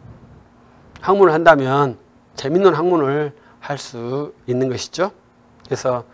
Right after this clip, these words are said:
오늘, 어, 함께 여러분들 공유하고 싶은 것은 마태복음, 아니, 복-, 복음서는 네 권이고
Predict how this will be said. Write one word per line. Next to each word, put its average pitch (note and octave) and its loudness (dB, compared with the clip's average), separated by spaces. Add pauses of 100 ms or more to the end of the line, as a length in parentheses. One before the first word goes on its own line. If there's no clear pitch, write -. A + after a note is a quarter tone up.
(300)
오늘, C#3+ 0 (440)
어, A#2 -8
함께 E3 0 (240)
여러분들 C3+ -4
공유하고 C3 -2
싶은 - -10
것은 G3+ -2 (500)
마태복음, C#3+ 0 (480)
아니, C3 -6 (140)
복-, - -4
복음서는 F3 2 (580)
네 E3 8
권이고 B2 2